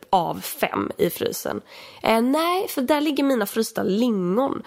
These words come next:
Okej, men när ska du käka dina frysta lingon från tjugohundraåtta? Ja, nej, det vet jag inte, men de är bra att ha. Och man bara, okej, men kan jag,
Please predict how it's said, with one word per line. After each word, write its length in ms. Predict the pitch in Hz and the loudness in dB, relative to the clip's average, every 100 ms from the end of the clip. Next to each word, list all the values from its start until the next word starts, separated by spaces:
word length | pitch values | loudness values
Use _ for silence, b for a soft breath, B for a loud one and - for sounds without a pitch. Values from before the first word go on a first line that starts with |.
| B B B | B B B
Okej, 340 | - 233 233 262 | 0 2 2 2
men 180 | 254 | 0
när 80 | 240 | 0
ska 160 | 233 240 | 0 0
du 100 | 240 | 0
käka 440 | 285 247 - 262 | 0 -2 0 0
dina 220 | 349 277 | 2 0
frysta 680 | 208 - 233 202 160 - 175 | -2 0 2 2 0 -2 0
lingon 600 | 185 196 170 156 156 165 | 2 2 2 2 0 0
från 300 | - 170 175 | -2 0 0
tjugohundraåtta? 1300 | - 180 156 - 175 - - - - - _ - - B B B B B B | 0 -2 -2 0 0 -2 -2 -2 -4 -16 _ -2 -2 B B B B B B
Ja, 420 | 285 285 302 294 285 | 2 2 2 0 0
nej, 500 | 269 277 277 277 277 | 0 2 0 0 0
det 120 | 254 | 0
vet 260 | 277 202 196 | 0 0 2
jag 100 | 220 | 0
inte, 140 | 202 | 2
men 120 | 190 202 | 2 2
de 180 | 220 | 2
är 40 | 226 | 2
bra 220 | 220 101 | 2 0
att 60 | - | 0
ha. 340 | 165 - - B B B B B B - - | -2 -2 -6 B B B B B B -20 -2
Och 100 | 220 | 2
man 140 | 226 220 | 2 2
bara, 100 | 247 | 0
okej, 200 | 262 247 | 2 0
men 220 | 247 - - | 0 -2 -2
kan 140 | 240 | 2
jag, 100 | 254 | 2